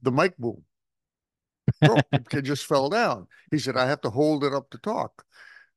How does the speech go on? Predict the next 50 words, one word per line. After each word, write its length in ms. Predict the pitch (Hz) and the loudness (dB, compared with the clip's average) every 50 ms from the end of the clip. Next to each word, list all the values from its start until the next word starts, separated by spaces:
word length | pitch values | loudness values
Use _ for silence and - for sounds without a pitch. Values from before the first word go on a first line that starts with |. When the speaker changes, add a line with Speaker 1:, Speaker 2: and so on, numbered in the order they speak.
| _ 156 | _ -20
Speaker 1:
I 40 | 135 | -18
said, 140 | 127 160 - | -14 -12 -10
"Okay." 500 | 339 381 - - 135 120 123 151 190 190 | -10 -10 -6 -4 -4 -2 -2 -2 -4 -6
So 160 | - - 143 | -2 2 2
I 80 | 131 131 | 2 2
said, 240 | 131 - 147 143 127 | 2 0 -4 -4 -4
he 60 | 123 | -4
said, 80 | 127 117 | -2 0
Speaker 2:
Uh, 180 | 82 101 107 - | 2 2 2 0
Speaker 1:
"Can 180 | - 160 170 | 0 0 0
you 120 | 165 165 - | 2 0 0
Speaker 2:
uh. 40 | |
Speaker 1:
come 240 | - - 202 240 254 | 0 0 -2 0 0
up 200 | 262 269 254 - | -2 -2 -4 -4
this 220 | - 269 202 - 214 | -6 -8 -6 -4 -2
evening? 420 | 190 175 160 135 127 131 127 123 | -2 -2 -2 -2 -4 -8 -8 -6
We're 120 | 120 127 | -8 -6
doing 300 | 120 120 143 151 170 180 | -4 -4 -4 -4 -4 -4
a 60 | 185 185 | -6 -8
show." 520 | - - 135 107 107 113 113 110 113 117 _ _ _ _ _ _ _ _ _ _ _ _ _ _ _ _ _ | -6 -4 -4 -4 -4 -6 -8 -10 -10 -12 _ _ _ _ _ _ _ _ _ _ _ _ _ _ _ _ _
And 160 | - 135 123 | -6 -4 -2
it 40 | 120 | 0
was 200 | 117 120 110 104 | 0 0 0 2
on, 240 | 117 113 113 113 110 | 2 2 2 2 0
I 80 | 110 110 | -2 -4
believe, 360 | 110 104 123 127 143 151 127 | -4 -4 -4 -2 -2 -2 -4
a 40 | 107 | -6
Friday 420 | - - 127 117 117 117 107 113 | -8 -6 -4 -2 -2 -2 -4 -6
night. 220 | 107 107 110 110 98 | -6 -6 -6 -6 -4
He 140 | 113 123 117 | -4 -6 -6
said, 200 | - 131 123 117 120 - - - 151 - | -6 -6 -8 -8 -10 -12 -14 -16 -16 -12
"If 220 | - 151 139 - - | -10 -8 -6 -2 -2
you 80 | 139 | -2
come 280 | - - 180 202 202 185 | 0 2 0 2 2 2
up, 260 | 165 156 151 - - - _ - - - _ _ - | 2 2 0 -2 -8 -18 _ -20 -20 -20 _ _ 2
maybe 200 | 143 147 143 147 | 2 4 6 4
you 80 | 139 123 | 4 2
can 120 | - 110 - | 0 -6 -8
fix 280 | - 120 110 - - | -8 -10 -10 -10 -12
it." 100 | - - - _ _ _ _ _ _ _ _ _ _ _ _ _ _ _ _ _ _ | -14 -16 -18 _ _ _ _ _ _ _ _ _ _ _ _ _ _ _ _ _ _
Yeah, 220 | 349 370 392 370 311 294 - | -4 -4 -2 -2 -2 -2 -2
okay. 220 | 180 - - - - - _ _ _ _ - - - - _ _ _ _ - | -4 -6 -8 -8 -12 -16 _ _ _ _ -20 -20 -20 -20 _ _ _ _ -6
So 240 | - - 135 127 123 | 0 2 4 4 4
where 320 | 117 120 127 151 170 175 | 2 2 4 4 6 6
are 220 | 165 170 180 175 151 | 6 6 6 6 6
you 180 | 135 127 123 120 | 6 6 4 4
in 80 | 113 | 2
the 80 | 107 107 | 0 0
high 200 | 104 127 131 127 | 0 0 0 0
school? 320 | - - - 113 - - | -2 -4 -8 -10 -12 -12